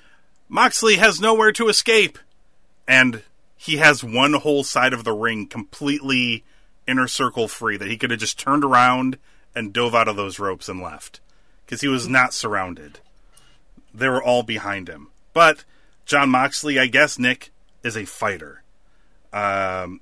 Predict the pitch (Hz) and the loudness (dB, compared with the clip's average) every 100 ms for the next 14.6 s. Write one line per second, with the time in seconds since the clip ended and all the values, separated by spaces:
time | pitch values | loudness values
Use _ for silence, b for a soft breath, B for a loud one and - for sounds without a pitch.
0 | - 180 175 151 - 165 160 - 135 - | -6 0 0 0 0 2 2 -2 -6 -4
1 | 139 120 - 98 92 101 92 90 - 95 | -4 -4 -8 -14 -10 -8 -8 -12 -12 -12
2 | 82 - b b b b 104 104 98 92 | -12 -16 b b b b -2 0 0 -2
3 | 87 90 _ _ _ _ - - 156 131 | -6 -12 _ _ _ _ -14 -2 0 2
4 | 123 110 120 127 117 117 120 113 107 - | -2 -2 0 2 0 -2 -2 -4 -10 -20
5 | - - 113 110 101 92 123 123 127 113 | -20 -10 -4 -2 -2 0 2 2 0 -4
6 | 95 117 143 - 156 147 135 127 123 117 | -2 -2 -2 -2 0 0 -2 -4 -2 -2
7 | 127 123 120 117 120 110 - 120 117 127 | -2 -2 0 0 0 -4 -4 -4 -2 -4
8 | 120 - 123 - - - _ _ _ _ | -4 -4 -4 -6 -18 -20 _ _ _ _
9 | - 156 156 - 160 143 143 143 139 - | -2 0 0 0 2 4 4 2 -4 -20
10 | - - - 151 151 - 147 127 - 131 | -20 -20 -6 -2 -2 0 2 2 0 -4
11 | 151 - _ - _ - - 123 113 107 | -4 -10 _ -20 _ -20 -2 2 2 2
12 | 110 - 131 - 127 107 139 - 101 80 | -4 -6 -2 2 2 4 4 2 -6 -12
13 | - - - - b b b b b b | -18 -20 -20 -20 b b b b b b
14 | b - 110 107 104 101 | b -2 2 4 4 2